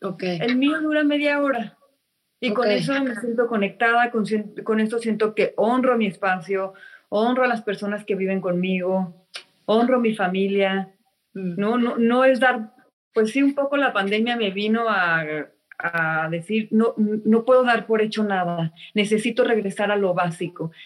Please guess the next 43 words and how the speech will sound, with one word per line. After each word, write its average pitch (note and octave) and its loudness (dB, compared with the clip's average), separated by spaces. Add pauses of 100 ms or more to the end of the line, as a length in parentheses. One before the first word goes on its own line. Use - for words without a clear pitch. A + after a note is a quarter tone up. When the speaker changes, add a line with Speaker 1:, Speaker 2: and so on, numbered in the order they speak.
Speaker 2:
Y G#3 0
regresar G3+ 2
Speaker 1:
Mm. A#3 2
Speaker 2:
a A#3+ 2
lo A#3 0
básico G#3 -2
es, G#3+ 0 (380)
honro B3+ 2
mi A#3+ 2
vida, G#3+ 0
agradezco G3 0
mi A#3+ 0
espacio, G3 -2
agradezco G3+ 0
lo A3+ 0
que F3+ -6
sí A3 -2
tengo A3 4 (260)
y G#3 2
desde G3 4
ahí A3+ 4
empiezo G#3+ 0
a A3+ -4
construir, G3+ 2 (400)
¿no? G3+ 0
Y A3+ 2
yo A#3 8
empiezo A#3 6
a B3+ 2
construir C#4 4
co-, - 0 (180)
desde F#3+ 2
una G3+ 2
tacita F#3 0
de F3 2
café, G#3 2
que G#3 -2
es E3 -4
tu E3 -8
caso, - -6 (300)
¿no? A3+ 0 (340)
Puedes, F4+ 2
eh, - -4